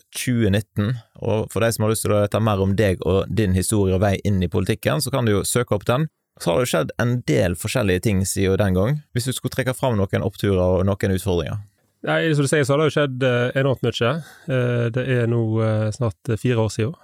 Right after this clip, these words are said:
Speaker 2: eh, jeg var, det var rett etter valget, eller i hvert fall, eh, noen måneder etter valget i, i tjue nitten. Nå står vi overfor et, eh, nytt valg, eh, snart. Ehm, så personlig så, eh, er vel, eh, da at jeg ble tvillingfar i, eh, mars, eh, tjue tjue en, eh, stor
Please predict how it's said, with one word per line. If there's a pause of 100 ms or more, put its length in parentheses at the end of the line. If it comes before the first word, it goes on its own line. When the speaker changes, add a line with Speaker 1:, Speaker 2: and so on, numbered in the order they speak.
Speaker 2:
eh,
jeg
var,
det
var
rett
etter
valget, (420)
eller
i
hvert
fall,
eh,
noen
måneder
etter
valget (160)
i, (160)
i
tjue
nitten.
Nå
står
vi
overfor
et,
eh,
nytt
valg,
eh,
snart. (720)
Ehm,
så
personlig
så, (320)
eh,
er
vel,
eh,
da
at
jeg
ble
tvillingfar
i,
eh,
mars,
eh,
tjue
tjue
en,
eh,
stor